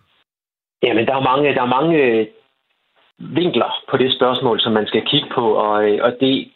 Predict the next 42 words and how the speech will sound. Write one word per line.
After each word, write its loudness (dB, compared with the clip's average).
interessante -2
er 0
jo 4
altid 2
at 0
starte -4
med 2
at -6
sige, 2
jamen, 2
hvad -4
har 0
vi? -14
Fordi 2
hvis 0
vi -2
går 0
tilbage 2
og -2
kigger, 0
så -2
i, -2
øh, 2
nitten 0
tooghalvfems, 0
øh, 2
startede 0
man 0
på 2
det, 4
og 0
i 0
syvoghalvfems 0
ratificerede 0
man -2
Chemical 0
Weapons 0
Convention, 0
som 0
dybest 2
set 0
er 2